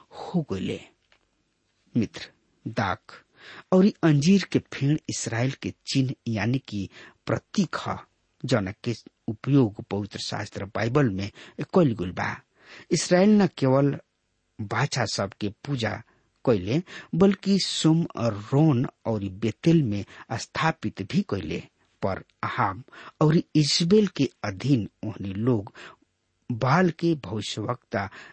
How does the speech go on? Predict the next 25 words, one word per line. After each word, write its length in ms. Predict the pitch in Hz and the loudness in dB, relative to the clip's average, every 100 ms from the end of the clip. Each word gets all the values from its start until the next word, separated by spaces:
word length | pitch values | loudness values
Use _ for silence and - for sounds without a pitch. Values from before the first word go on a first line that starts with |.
| - | -12
भी 500 | 101 110 156 107 90 _ - | -10 0 0 0 -4 _ -4
ले 200 | 139 165 | 2 2
अइले। 440 | 151 90 95 107 - _ _ _ | 2 -2 -8 -10 -12 _ _ _
होशे 360 | - 110 - | -8 -6 -6
नौ 260 | 101 104 98 - | -8 -8 -8 -12
अध्याय 420 | 95 95 101 127 | -14 -10 -8 -8
के 180 | - - - | -8 -12 -10
ग्यारह 420 | 107 95 98 - - | -10 -8 -10 -12 -8
पद, 340 | 113 107 156 - - - - - | -6 -2 -2 -2 -18 -20 -10 -8
"अप्रेम 540 | 131 - 180 147 175 - _ - | -6 2 4 4 2 -2 _ -4
वैभव 500 | 127 135 98 101 143 - _ _ _ _ _ _ | 2 2 0 -4 -4 -6 _ _ _ _ _ _
चिड़ई 400 | - 196 208 220 | 0 4 6 4
चुरुंग 480 | 190 - 143 151 170 | 0 -4 0 2 2
के 120 | 151 | 0
समान 580 | 113 - 117 107 95 92 - | -4 -4 -6 -6 -6 -6 -4
उड़ 140 | 160 | -2
जाई, 420 | 127 - 170 - 135 _ _ _ _ _ _ - | -2 -4 -6 -8 -14 _ _ _ _ _ _ -2
ना 160 | 123 | -2
केहू 360 | 104 - 110 131 - | -2 -8 -6 -6 -4
के 80 | 110 | -6
जन्म 360 | 98 110 113 | -4 -2 -2
होई, 380 | 101 92 113 180 - _ - - | -4 -4 -2 -2 -4 _ -20 -2
ना 200 | 170 175 | 2 4
गर्भ 440 | 139 131 190 185 - | 2 2 2 2 0
रही, 400 | 95 - 98 | -4 -6 -10